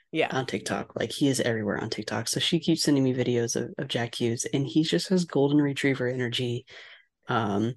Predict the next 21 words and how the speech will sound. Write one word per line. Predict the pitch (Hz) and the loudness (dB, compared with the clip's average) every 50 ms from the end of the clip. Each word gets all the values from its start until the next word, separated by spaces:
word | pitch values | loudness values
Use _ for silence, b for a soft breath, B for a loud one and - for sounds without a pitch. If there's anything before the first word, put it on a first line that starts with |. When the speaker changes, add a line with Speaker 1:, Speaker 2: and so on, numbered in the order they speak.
| b b b b b _ - | b b b b b _ 2
Speaker 2:
we | - 156 156 | 4 4 4
sent | 143 - 156 147 - | 6 4 2 2 2
each | 143 - - | 0 0 2
other | 135 131 123 - | 0 0 0 -2
hockey | 143 139 143 - - - | -4 -6 -8 -10 -8 -2
crushes, | - 131 135 - - 139 135 | -2 -2 0 0 0 0 0
and | 123 | 2
we, | 117 117 113 104 - - | 2 4 2 2 0 -2
and | - 135 | -2 0
we | 131 131 131 | 2 2 2
rated | 123 117 113 113 120 123 123 | 2 2 2 2 2 0 0
them | 120 120 | -2 -4
back | 117 117 120 - - | -4 -6 -8 -6 -6
and | 120 - | -8 -6
forth, | - - 135 135 - 120 - - - - | -2 -2 0 0 0 -2 -4 -6 -4 -2
and | - 131 | 0 2
it | 123 | 2
was | 127 131 - | 2 0 0
really | - 113 117 | 0 0 0
funny. | - - 117 113 113 104 - B B B B B B B B B - | 0 0 0 2 0 0 -2 B B B B B B B B B -4
Um, | - 147 127 117 117 107 104 110 110 110 123 | -2 0 2 2 2 2 0 0 0 -2 -2